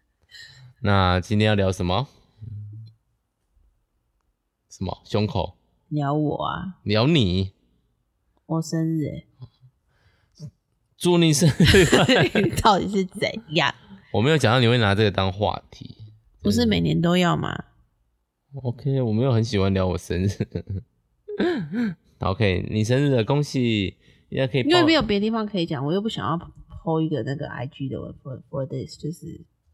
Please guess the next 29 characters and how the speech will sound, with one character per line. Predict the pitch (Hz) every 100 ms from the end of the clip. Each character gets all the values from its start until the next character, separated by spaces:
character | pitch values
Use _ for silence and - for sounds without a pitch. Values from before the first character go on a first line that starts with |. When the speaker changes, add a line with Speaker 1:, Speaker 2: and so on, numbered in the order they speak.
| _ -
Speaker 1:
啊， | 123
我 | 127 104
生 | 117 127
日 | 135
哦， | 120 110 107
这 | 110
样 | 107
的 | 95
感 | - 90
觉。 | -
Speaker 2:
对， | - - -
我 | -
只 | 165
有 | 175 151 160 156
小 | - 160
小 | 165
po | 139 156
了 | 156
个 | 151
限 | - 156
动， | 143 147
就 | 147
是 | 156 139 123 - - _ _ _ _ _ _
为 | 185
了 | 165
自 | 156 - 156
己 | -
以 | - 98
后 | 156 147 -